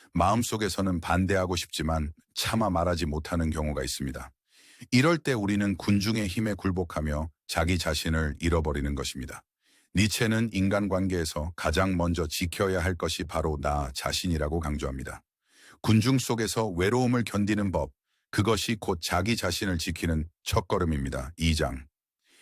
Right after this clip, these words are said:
참된 친구는 거울이다. 니체는 친구를 단순히 기쁨을 나누는 존재로 보지 않았습니다. 그는 진정한 친구를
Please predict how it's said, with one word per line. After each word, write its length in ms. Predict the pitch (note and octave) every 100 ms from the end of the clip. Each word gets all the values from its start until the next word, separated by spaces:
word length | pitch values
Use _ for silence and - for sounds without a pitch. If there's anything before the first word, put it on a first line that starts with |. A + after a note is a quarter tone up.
| _
참된 460 | - - C3 C3 B2+
친구는 520 | A#2+ B2 A2 G#2 G2+
거울이다. 640 | F2 F#2+ F2+ D#2+ D#2 D2 - _
니체는 520 | E2+ E2+ G2+ - G#2+ F#2+
친구를 440 | - G#2+ F#2+ F2+
단순히 480 | - F2 E2 G2 F2+
기쁨을 540 | D#2 F2 G#2+ F#2+ F2+
나누는 400 | D#2+ D#2+ E2 E2
존재로 420 | D#2 D#2+ D2+ D#2+
보지 240 | D#2+ D2+ D#2
않았습니다. 600 | D2 D2 - C#2 B1+ C2+ _ _ _ - - -
그는 280 | A2 A2
진정한 600 | F2 - F2+ F#2 F#2+ F#2
친구를 520 | E2+ - F2 D#2+ C#2+